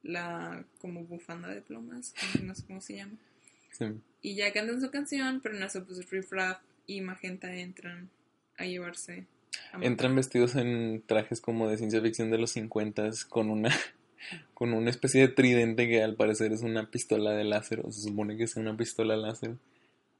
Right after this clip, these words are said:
Speaker 2: a matar a Frankenfurter por razones que no están muy bien definidas.
Speaker 1: Pues dicen que la misión que habían venido a cumplir, o sea, para todo esto, pues son aliens, ¿no?
Speaker 2: Ah,
Speaker 1: O
Speaker 2: sí,
Speaker 1: sea,
Speaker 2: todos son alienígenas del planeta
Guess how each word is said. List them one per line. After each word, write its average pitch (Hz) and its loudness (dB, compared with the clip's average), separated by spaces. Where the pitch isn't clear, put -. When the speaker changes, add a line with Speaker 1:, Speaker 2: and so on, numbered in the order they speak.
Speaker 2:
a 113 6
matar 110 6
a 110 4
Frankenfurter 127 2
por 127 6
razones 139 6
que 170 0
no 151 2
están 151 2
muy 123 0
bien 127 4
definidas. 127 2
Speaker 1:
Pues 262 0
dicen 269 -2
que 330 -2
la 285 0
misión 202 -6
que 202 -4
habían 202 -4
venido 190 -10
a 185 -12
cumplir, 185 -8
o 240 0
sea, 226 -4
para 226 -2
todo - -4
esto, 214 -8
pues 202 -8
son 185 -4
aliens, 170 -2
¿no? 123 8
Speaker 2:
Ah, 131 12
Speaker 1:
O 127 8
Speaker 2:
sí, - 2
Speaker 1:
sea, - -2
Speaker 2:
todos 139 10
son 139 2
alienígenas 117 -2
del 110 4
planeta 107 -2